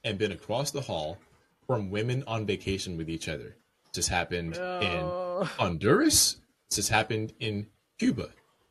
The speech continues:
Speaker 1: This has happened in, uh, this has happened in Italy. It happened in Italy. It happened in the Czech Republic.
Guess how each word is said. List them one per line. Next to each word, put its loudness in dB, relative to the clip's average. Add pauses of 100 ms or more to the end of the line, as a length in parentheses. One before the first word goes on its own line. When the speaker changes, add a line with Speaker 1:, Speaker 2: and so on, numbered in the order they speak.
(200)
Speaker 1:
This 4
has 2
happened 4
in, 0 (260)
uh, 4
this 6
has 8
happened 10
in 8
Italy. 10
It 0
happened 4
in 4
Italy. 2 (200)
It 2
happened 8
in 2
the 2
Czech 2
Republic. 0